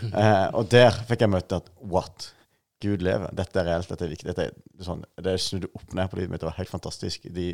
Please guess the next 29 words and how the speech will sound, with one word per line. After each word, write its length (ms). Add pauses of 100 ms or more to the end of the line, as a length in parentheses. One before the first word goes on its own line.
to 160
årene 240
jeg 80
fikk 140
der. 180 (840)
Eh, 460 (540)
og 80
så 140
skjønte 400
jeg, 100
det 160
året, 400
den 160
sommeren 400
imellom 260
de 100
to 120
årene, 240 (540)
så 120
var 80
jeg 100
tilbake 340
på 80
hjemstedet 320
mitt 200
og 100
skjønte 260
at, 100 (120)
ok, 140